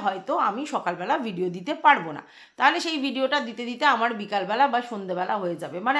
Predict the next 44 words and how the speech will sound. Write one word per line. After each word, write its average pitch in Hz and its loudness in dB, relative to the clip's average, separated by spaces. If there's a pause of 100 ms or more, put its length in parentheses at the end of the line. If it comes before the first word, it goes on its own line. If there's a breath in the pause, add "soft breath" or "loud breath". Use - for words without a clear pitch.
আমার 262 -2
সকালে 208 0 (520 loud breath)
ভিডিওটা 240 2 (120)
স্কিপ - -4 (100)
হয়ে 160 -4
যাবে, - -14 (340)
ঠিক 262 -2
আছে? 330 -6 (440 soft breath)
তো 339 0 (120)
সেটা 311 4 (100)
আমার 311 4 (100)
যদি 302 -2
ব্যক্তিগত 277 -2 (140)
কোনো 277 2
কারণ 233 0 (120)
থাকে, 196 -2 (120)
তাহলে 285 2 (100)
definitely 247 -4 (100)
আমি 220 -6
সেই 208 -4
সময় 196 -6
করব 226 2 (120)
না 190 0
ভিডিও, 175 -6 (340 loud breath)
কিন্তু 247 -6
তাছাড়া 269 4 (120)
আমি 240 -2 (200)
রাত্রিবেলা 190 -4
করেই 285 -4
ভিডিও 180 -4
করে 151 -8
রাখি। 160 -10
আর 196 0
সত্যি 220 -4 (360 loud breath)
এই - -4
সময় 269 4
আমার 254 4 (100)
ঘুম 240 -2 (160)
পায়, 240 8
কিন্তু 262 -6 (180)
ঘুমটাকে 240 -2
আমি 262 -2
স্যাক্রিফাইস 240 -4 (120)
করে 285 -2